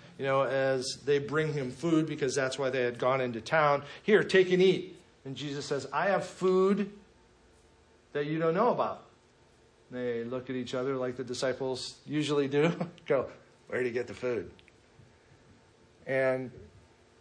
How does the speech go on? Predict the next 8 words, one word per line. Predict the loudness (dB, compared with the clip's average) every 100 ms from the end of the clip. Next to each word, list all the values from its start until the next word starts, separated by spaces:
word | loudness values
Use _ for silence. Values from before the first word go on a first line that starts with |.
| _ _ _
he | -8
tells | 0 6 6 6 6
them | 4 4
plainly, | 2 4 6 6 4 2 -4 -20 -20
"No, | -14
it's | -8
not | -6 -8
food. | -10 -6 -4 -2 -6